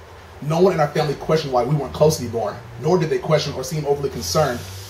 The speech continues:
that one of their own had joined the ranks of the undead. Not talking to her, not being hugged by her was pain. Not painful, but pain in the platonic sense,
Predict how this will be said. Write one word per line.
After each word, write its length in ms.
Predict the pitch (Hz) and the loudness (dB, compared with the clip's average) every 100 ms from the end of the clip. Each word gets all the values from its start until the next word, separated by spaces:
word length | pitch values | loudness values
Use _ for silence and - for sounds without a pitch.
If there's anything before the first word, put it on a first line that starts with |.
| - | -8
that 100 | 113 | -4
one 120 | 151 | 0
of 80 | 160 | 0
their 120 | 123 | 2
own 160 | 151 147 | 2 2
had 180 | 151 - | 0 -2
joined 200 | 139 131 | -4 -4
the 60 | |
ranks 220 | 120 135 | -6 -8
of 100 | 127 | -8
the 120 | 120 117 | -8 -10
undead. 380 | 110 127 123 151 - - - - - - - - - - - | -4 0 0 -2 -12 -18 -18 -16 -14 -14 -18 -18 -18 -18 -2
Not 240 | 160 175 - | -2 0 2
talking 280 | 196 190 160 | 2 4 4
to 60 | |
her, 240 | 151 147 - - - | 4 2 0 -14 -4
not 200 | 156 143 | -2 0
being 160 | 175 147 | 0 0
hugged 260 | - 165 | 0 2
by 120 | 143 - | 2 2
her 140 | 139 | 0
was 140 | - - | -2 -6
pain. 420 | 160 147 104 - - - - - | -4 -4 -6 -12 -16 -20 -20 -4
Not 260 | 160 180 - | 0 0 0
painful, 480 | 185 185 185 143 - | 2 2 4 4 4
but 180 | 143 - | 2 -2
pain 300 | 165 165 165 | -2 0 0
in 100 | 143 | -2
the 60 | 131 | -2
platonic 500 | 143 - 147 - - | -2 -2 -2 -2 -8
sense, 440 | 196 196 - | -10 -10 -10